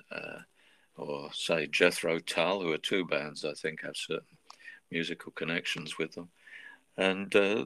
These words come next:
they wanted a bit of that. Why the hell wouldn't they? Of course they did. But they were, as you say, they were very amiable people for me to deal with. I know it was in their best interest to be nice to me. And sure, that's all right. That's the game. We, we all know that.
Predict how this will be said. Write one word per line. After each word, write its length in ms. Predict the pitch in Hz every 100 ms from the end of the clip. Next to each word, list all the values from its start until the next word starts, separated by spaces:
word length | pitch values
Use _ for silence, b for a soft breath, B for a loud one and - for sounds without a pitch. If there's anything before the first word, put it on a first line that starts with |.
| -
they 140 | 98
wanted 300 | 104 135 180
a 40 | 170
bit 180 | 92 78
of 100 | 69
that. 220 | 69 -
Why 180 | 117 131
the 140 | 104
hell 200 | 107 113
wouldn't 260 | 76 - -
they? 380 | - - -
Of 120 | - -
course 240 | 151 -
they 180 | - 78
did. 220 | 80 82 B B B -
But 240 | 185 165
they 160 | - 165
were, 180 | 131 -
as 200 | 135 123
you 80 | 101
say, 260 | - 76
they 160 | 69 98
were 440 | 101 98 95 98 - _ _ _ _ -
very 600 | 110 113 113 104 98 95 _ _ _ _ _ _ -
amiable 460 | 101 104 98 90 87
people 360 | 95 87 85
for 160 | 80 82
me 160 | 87
to 120 | 85 -
deal 280 | - 78
with. 160 | 78 85
I 60 | 101
know 160 | 120
it 40 | 107
was 140 | -
in 120 | 92
their 100 | 82
best 340 | 80 87 80 -
interest 420 | 208 - 110 -
to 80 | 101
be 120 | 95
nice 300 | 95 98 98
to 100 | -
me. 160 | 95 95 b b b b _
And 220 | - 92
sure, 320 | 87 - 67 - -
that's 260 | 90 -
all 80 | 90
right. 240 | 87 90 -
That's 240 | 92 85 -
the 80 | -
game. 360 | 85 80 78
We, 180 | 78 85 -
we 160 | 110 107
all 160 | 90 73
know 140 | 69
that. 160 | 69